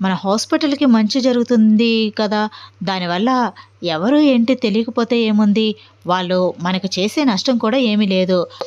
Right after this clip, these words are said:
దీనివల్ల మన హాస్పిటల్కి రెండు లాభాలు ఉన్నాయి. ఒకటి, మన హాస్పిటల్కి వచ్చే నష్టాలను కొంత భర్తీ చేయవచ్చు. రెండవది, ఫారిన్ డాక్టర్స్తో ఇంటరాక్ట్ వల్ల మన హాస్పిటల్కి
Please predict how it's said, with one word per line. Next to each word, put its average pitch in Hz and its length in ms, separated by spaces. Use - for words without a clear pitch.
దీనివల్ల 214 540
మన 285 180
హాస్పిటల్కి 220 880
రెండు 196 240
లాభాలు 202 380
ఉన్నాయి. 180 400
ఒకటి, 254 420
మన 202 200
హాస్పిటల్కి 233 640
వచ్చే 220 280
నష్టాలను 214 600
కొంత 196 320
భర్తీ 180 340
చేయవచ్చు. 202 520
రెండవది, 226 540
ఫారిన్ 226 400
డాక్టర్స్తో 240 600
ఇంటరాక్ట్ 214 640
వల్ల 196 280
మన 202 120
హాస్పిటల్కి 208 880